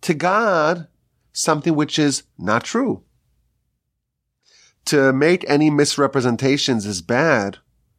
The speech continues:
but to misrepresent God, that's completely intolerable and unconscionable. For someone to say, "I am going to tell you what God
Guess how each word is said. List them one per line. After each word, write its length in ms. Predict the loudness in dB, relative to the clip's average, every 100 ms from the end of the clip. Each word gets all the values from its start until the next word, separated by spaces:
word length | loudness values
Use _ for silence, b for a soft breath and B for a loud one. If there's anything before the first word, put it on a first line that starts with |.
| _ _ -18
but 140 | -16
to 120 | -12
misrepresent 1040 | -8 -2 0 0 0 -6 -4 -4 0 -2 -2
God, 520 | 0 0 0 -2 -2 _ _ _ _ _ _ _ _ _ _ _
that's 240 | -10 -8
completely 760 | -8 -8 -4 -2 -2 -2 -6 -8 _ _ _
intolerable 840 | -2 -2 -2 2 2 2 2 -2 -2
and 160 | -6 -6
unconscionable. 1040 | -6 -6 -6 -4 -2 0 0 0 -2 -8 -12 _ _ _ _ _ _ _ _ _ _ _ _ _ _ _ _ _ _ _ _ _ _ _ _ _ _ _ _ _ _ _ B B B B B B
For 80 | -4
someone 280 | 0 2 0
to 120 | 0
say, 540 | 0 0 0 -2 -6 _ _
"I 240 | 0 2
am 200 | 2 0
going 280 | 0 0 0
to 100 | -2
tell 320 | -4 -2 -2 0
you 120 | 0
what 260 | 0 -4
God 440 | 0 2 2 0